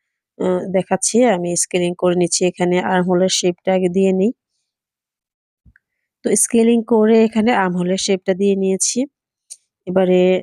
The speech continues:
গলা, সামনের গলা, সামনের গলার পাশের দিকে তো দেড় নিয়েছি দুপাশেরই,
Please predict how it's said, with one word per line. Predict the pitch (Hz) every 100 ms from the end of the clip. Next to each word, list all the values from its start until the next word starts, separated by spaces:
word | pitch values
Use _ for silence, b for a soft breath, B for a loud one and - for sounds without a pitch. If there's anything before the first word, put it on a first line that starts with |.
| - 175
গলা, | 175 190 185
সামনের | 175 196 196 190
গলা, | 190 185
সামনের | 185 196 202 202
গলার | 202 208 208 220 269 440 _
পাশের | - 214 233
দিকে | 202 226 262
তো | - 262 277 _ _ _ -
দেড় | 233 233
নিয়েছি | 226 202 196 - 262
দুপাশেরই, | 269 214 - 185 - - 185 220